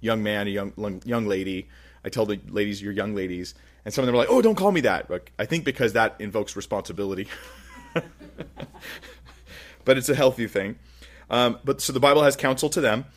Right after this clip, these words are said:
The Bible has special advice for older ladies, older men, actually. The Bible has specific advice for workers. We've talked about that. For parents. For, specifically for fathers,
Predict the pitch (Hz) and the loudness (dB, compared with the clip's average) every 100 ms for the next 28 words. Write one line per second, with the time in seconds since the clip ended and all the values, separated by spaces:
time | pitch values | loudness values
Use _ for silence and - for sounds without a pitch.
0 | - - 135 123 147 170 156 123 - 139 | -20 -6 0 6 6 6 4 2 2 0
1 | 131 180 185 123 113 - - - 135 - | 2 2 2 2 2 0 -8 -4 -2 0
2 | 120 147 185 170 110 104 131 - 131 180 | 0 2 2 0 0 0 -2 -2 -4 -4
3 | 131 82 104 160 - - - - - 95 | -6 -6 -10 -12 -20 -20 -20 -20 -10 -8
4 | 95 - 92 135 - - - 143 139 127 | -8 -8 -8 -10 -14 -10 2 6 6 4
5 | - 120 147 147 165 143 123 120 - 104 | 0 -2 -2 -2 -2 0 0 0 0 -2
6 | 104 110 - 170 - 107 - 95 101 - | 0 -2 -2 -4 -4 -8 -6 -2 -2 -2
7 | 98 107 123 - - 127 139 - - - | -4 -4 -6 -6 0 0 0 -2 -10 -12
8 | - - - _ _ _ - - - - | -16 -20 -20 _ _ _ -20 -20 -10 0
9 | 123 - - - 120 135 127 113 110 - | 0 0 -8 -6 -2 -2 -2 -4 -6 -2
10 | 113 160 113 85 - | -2 0 -2 -4 -8